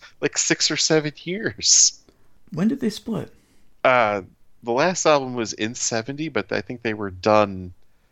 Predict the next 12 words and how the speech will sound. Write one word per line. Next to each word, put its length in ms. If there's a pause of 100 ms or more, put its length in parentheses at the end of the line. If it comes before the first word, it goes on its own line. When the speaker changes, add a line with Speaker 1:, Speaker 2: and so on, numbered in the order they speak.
(220)
Speaker 1:
before 440
that, 260 (200)
'cause 280
Speaker 2:
Okay, 80
Speaker 1:
they 80
Speaker 2:
so 140
Speaker 1:
rec-, 240 (460)
they 80
recorded 500
Let 140
It 160
Be 460